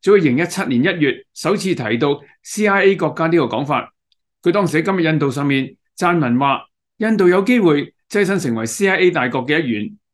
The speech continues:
C 係指中國，I 係指印度，當時嘅 A 指嘅仲係美國 America。舊年八月，馬海石喺一個新加坡資產管理公司舉辦嘅網上研討會上面話，今後世界增長嘅主要推動力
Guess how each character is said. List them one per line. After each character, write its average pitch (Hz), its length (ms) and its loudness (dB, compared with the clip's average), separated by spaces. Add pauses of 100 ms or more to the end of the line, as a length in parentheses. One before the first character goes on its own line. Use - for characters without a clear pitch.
(120)
C 208 260 0
係 131 80 2
指 156 120 0
中 175 180 0
國， 147 320 -2 (140)
I 202 220 0
係 151 60 4
指 139 120 -2
印 147 180 2
度， 120 320 -4 (160)
當 208 160 0
時 135 120 -2
嘅 143 80 -2
A 185 220 2 (280)
指 185 200 2
嘅 - 40 2
仲 143 120 0
係 127 40 0
美 123 180 2
國 143 120 -2
America。 120 580 -2 (680)
舊 156 180 2
年 196 160 4
八 170 200 0
月， 139 240 0 (320)
馬 120 140 0
海 170 60 4
石 165 140 -4
喺 139 140 -2
一 - 20 2
個 165 80 0
新 175 180 -2
加 156 120 0
坡 170 160 0
資 180 120 -2
產 165 120 2
管 165 120 0
理 156 60 0
公 170 180 0
司 175 200 -4
舉 165 120 2
辦 151 140 -2
嘅 147 180 -2 (200)
網 127 200 0
上 151 220 0
研 123 100 4
討 147 140 0
會 180 80 6
上 139 160 0
面 123 160 2
話， 113 260 -2 (240)
今 226 120 -2
後 196 100 2
世 160 180 -2
界 156 80 0
增 190 200 -2
長 160 160 -2
嘅 156 60 0
主 151 220 -4
要 160 60 6
推 170 180 0
動 147 220 -2
力 120 80 -4